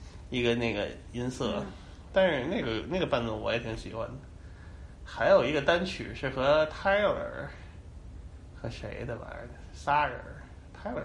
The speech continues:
Speaker 1: 和谁呀？
Speaker 2: Cash In, Cash Out。
Speaker 1: 对，对，对，对，对，对，就那个歌儿。那歌儿成绩也不错，那歌儿，但是那歌儿我倒没什么太大感觉，但是那歌儿也还，也还可以。就感觉还是，还行，Pharrell 还是能使点劲儿出来，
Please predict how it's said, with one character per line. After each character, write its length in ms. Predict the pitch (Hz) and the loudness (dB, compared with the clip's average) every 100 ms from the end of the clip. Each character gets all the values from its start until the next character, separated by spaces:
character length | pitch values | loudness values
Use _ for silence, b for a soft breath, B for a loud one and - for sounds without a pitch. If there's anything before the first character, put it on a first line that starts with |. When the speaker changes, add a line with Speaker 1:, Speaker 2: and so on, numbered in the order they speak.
| - | -6
Speaker 1:
和 80 | 170 | 2
谁 100 | - | 8
呀？ 160 | 311 | 10
Speaker 2:
Cash 240 | 320 285 277 | 8 6 4
In, 80 | |
Cash 340 | 277 269 247 254 | 4 2 2 2
Out。 280 | 247 - - - - - - | 0 -2 -6 -14 -16 -14 6
Speaker 1:
对， 260 | 233 160 - | 10 10 8
对， 100 | 151 | 6
对， 120 | 139 | 6
对， 160 | 131 120 | 6 6
对， 160 | 113 | 4
对， 160 | 113 107 | 2 2
就 120 | - | 2
那 160 | 151 127 | 2 2
个 80 | 104 | 2
歌 100 | 95 | -2
儿。 140 | 90 - - - - - - - - - | -6 -8 -14 -14 -16 -16 -16 -16 -16 0
那 120 | 381 | 6
歌 60 | 262 | 6
儿 60 | 156 | 6
成 200 | - 139 | 6 6
绩 60 | |
也 100 | 123 | 6
不 140 | 107 113 | 6 2
错， 160 | 120 | 2
那 160 | 156 349 | 4 6
歌 60 | |
儿， 80 | 381 | 8
但 180 | 440 269 | 8 8
是 80 | 190 | 8
那 140 | 294 | 6
歌 80 | 359 | 8
儿 20 | |
我 240 | 415 - 180 | 6 6 4
倒 240 | 285 247 147 - B B B B B B | 4 4 -2 -8 B B B B B B
没 120 | 127 | 2
什 40 | 139 | 4
么 60 | |
太 160 | 139 139 | 6 6
大 100 | 123 | 8
感 160 | 107 101 | 6 2
觉， 160 | 98 117 | 2 4
但 160 | 214 | 6
是 340 | 185 135 117 120 | 6 4 4 4
那 140 | 175 | 2
歌 80 | 170 | 4
儿 100 | 170 | 4
也 80 | 117 | 2
还， 160 | - 113 | -2 -4
也 80 | 117 | 0
还 100 | 135 | 0
可 260 | 139 113 113 | 2 0 0
以。 100 | 107 - - - - - - | -4 -8 -10 -10 -10 -12 -2
就 80 | 185 | 4
感 140 | 160 | 6
觉 100 | 170 | 6
还 220 | 233 208 | 6 6
是， 100 | 254 233 | 4 2
还 140 | 214 | 0
行， 200 | 208 208 | 2 0
Pharrell 400 | 233 147 254 143 | 4 4 6 4
还 140 | 127 165 | 6 4
是 60 | |
能 140 | 165 185 | 4 2
使 160 | - | 2
点 160 | 165 113 | 2 4
劲 100 | 139 | 2
儿 100 | 120 | 0
出 160 | - | -2
来， 20 | 104 | -6